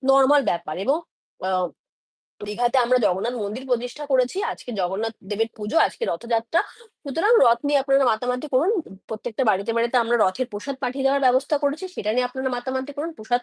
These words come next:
খান, চিল করুন জীবনে। এইসব নিয়ে ভাবার কোনো কারণ নেই। যখন এইসব নিয়ে কোনো ঘটনা ঘটবে, সঙ্গে সঙ্গে মনে করবেন যে অন্য রাজ্যেও তো এটা ঘটেছিল, অন্য রাজ্যেও তো এমনটা ঘটে। এবং এই লিস্টটা যেটা তৃণমূল কংগ্রেসের তরফ থেকে দেওয়া হয়েছে, সেটা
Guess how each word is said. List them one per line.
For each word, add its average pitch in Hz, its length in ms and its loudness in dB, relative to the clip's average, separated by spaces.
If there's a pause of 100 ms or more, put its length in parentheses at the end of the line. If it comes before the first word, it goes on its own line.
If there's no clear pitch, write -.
খান, 311 200 2 (400)
চিল 320 200 2
করুন 302 300 4
জীবনে। 285 360 0 (240)
এইসব 277 220 -2
নিয়ে 403 180 4
ভাবার 233 260 2
কোনো 302 180 -2
কারণ 190 220 0
নেই। 170 140 -2
যখন 302 300 2
এইসব 330 260 2
নিয়ে 311 140 2
কোনো 320 180 2
ঘটনা 294 340 0
ঘটবে, 311 260 2 (300)
সঙ্গে 311 300 2
সঙ্গে 359 180 -4
মনে 311 240 4
করবেন 339 260 -2
যে 392 60 0
অন্য 247 320 2
রাজ্যেও 311 320 2
তো 339 100 -4
এটা 339 140 2
ঘটেছিল, 320 380 -4
অন্য 185 280 -2
রাজ্যেও 277 280 -2
তো 339 100 0
এমনটা 311 320 2
ঘটে। 320 300 -2 (320)
এবং 277 200 2 (140)
এই 302 160 4
লিস্টটা 254 500 4
যেটা 202 180 -8
তৃণমূল 226 300 2
কংগ্রেসের 214 420 2
তরফ 196 240 0
থেকে 247 180 -2
দেওয়া 185 240 4
হয়েছে, 233 280 -2 (500)
সেটা 311 200 0